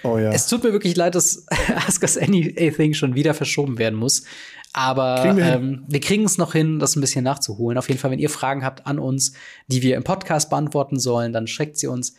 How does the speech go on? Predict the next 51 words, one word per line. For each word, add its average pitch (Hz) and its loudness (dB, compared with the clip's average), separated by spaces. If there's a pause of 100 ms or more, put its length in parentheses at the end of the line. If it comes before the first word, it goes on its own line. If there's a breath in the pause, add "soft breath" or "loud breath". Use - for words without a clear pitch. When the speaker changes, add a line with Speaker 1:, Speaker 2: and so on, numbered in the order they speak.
(320 loud breath)
Speaker 2:
im 160 0
Discord 143 2
unter 143 -2
Ask 131 -2
Us 131 -2
Anything. 123 -2
Dort, 117 -2
äh, 120 -6
notieren 214 0
wir 196 0
uns 175 0
sie 170 0
dann. 156 0 (260 loud breath)
Und 131 0
wenn 131 4
wir 131 4
sie 120 0
beantwortet 117 -2
haben, 113 -2
geben 110 0
wir 107 -4
den 110 -4
ganz - -6
Daumen 135 2
nach 113 -2
oben. 151 0
Und 139 -4
dann 117 -2
könnt 120 -6
ihr 117 2
das 110 0
in 120 -2
der 107 -4
nächsten 110 -4
Folge 107 -2 (460 loud breath)
auf - -4
jeden 151 4
Fall 135 2
eure 123 2
Frage 127 -2
noch 107 -4
hören. 117 -2 (520 loud breath)
Speaker 1:
Vielleicht 117 4
Speaker 2:
Ähm, 117 2
Speaker 1:
können 120 2
wir 113 0
nächste 120 0
Woche 165 0
ja 180 0 (640)
mit 151 0
Thematiken 165 2